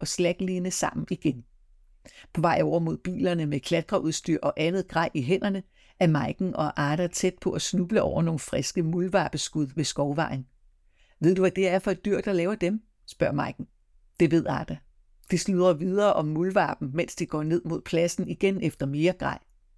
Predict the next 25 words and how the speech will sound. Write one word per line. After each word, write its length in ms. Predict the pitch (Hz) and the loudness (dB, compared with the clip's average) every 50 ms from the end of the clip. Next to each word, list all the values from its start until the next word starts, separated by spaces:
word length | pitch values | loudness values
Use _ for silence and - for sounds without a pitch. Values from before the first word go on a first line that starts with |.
| _ _ _ _ _ _ - | _ _ _ _ _ _ 0
Måske 440 | 202 220 233 - - - 311 330 - - | 2 2 2 2 0 -2 -2 -2 -2 -4
kan 100 | 330 320 | -2 2
den 120 | - 240 214 | 2 2 2
lille 260 | 233 220 233 247 262 | 2 2 4 4 4
muldvarp, 580 | 214 185 185 196 220 214 220 170 147 - - - | 4 4 2 0 2 2 2 2 2 -2 -2 0
der 60 | 175 | 0
laver 240 | 165 160 160 160 160 | 0 0 0 0 0
lange 400 | 151 151 147 139 160 202 220 214 | 0 0 0 0 0 0 0 -2
gangsystemer 880 | - - 139 139 175 175 - - 180 - - 160 151 131 147 147 - | -2 -2 -2 0 -2 -2 -2 -2 -4 -2 0 2 2 2 0 0 0
under 220 | - 185 180 - 170 | 0 0 0 0 -2
jorden 500 | 143 135 175 185 - 180 170 160 160 - | 0 0 0 0 2 0 0 0 0 -2
i 60 | 156 | -4
sin 220 | - - 160 160 | -4 -4 -4 -4
søgen 440 | 151 - - 165 156 165 196 208 - | -4 -2 -2 0 2 2 0 0 0
efter 240 | 165 156 - - 160 | -2 -4 -4 -6 -8
føde, 460 | - - - 170 156 160 180 214 226 - _ _ _ _ _ - _ _ - | -8 -4 -2 0 2 2 0 0 -2 -6 _ _ _ _ _ -20 _ _ -12
føre 320 | - - 220 208 208 214 | -4 0 2 2 2 0
til 320 | - - - 208 - - | -2 -2 -2 -2 -2 -2
en 100 | 196 185 | -2 -4
dialog 500 | 180 - 196 190 185 196 214 233 240 - | -4 -2 0 0 2 2 2 0 0 0
om 160 | - 151 131 131 | -2 -2 -2 -4
flid, 420 | - - - - 208 226 240 254 - _ _ _ | -8 -6 -4 0 0 2 0 0 -4 _ _ _
ihærdighed 680 | - 175 139 127 165 175 - - - 214 180 - 165 135 - - _ | -4 -4 0 2 2 2 2 0 -2 -4 -2 -2 -2 -2 -2 -4 _
og 100 | - - - | -2 -2 0
egenkontrol. 720 | 147 156 151 175 190 214 - 170 139 - - - - | 0 0 2 0 0 0 -2 -4 -4 -4 -2 -2 -2